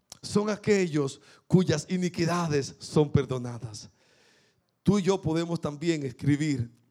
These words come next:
este, este capítulo de este libro. Si nos humillamos delante del Señor, si nos arrepentimos, vendrá la dicha,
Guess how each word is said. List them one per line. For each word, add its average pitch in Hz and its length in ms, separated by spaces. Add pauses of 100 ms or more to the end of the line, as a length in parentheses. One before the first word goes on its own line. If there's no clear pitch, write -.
(220)
este, 135 420
este 147 240
capítulo 127 560
de 110 80
este - 180
libro. 117 380 (640)
Si - 180
nos 127 220
humillamos 143 580
delante 127 400
del 123 160
Señor, 123 420 (520)
si - 180
nos 135 220
arrepentimos, 127 800 (400)
vendrá 131 400
la 135 120
dicha, 120 540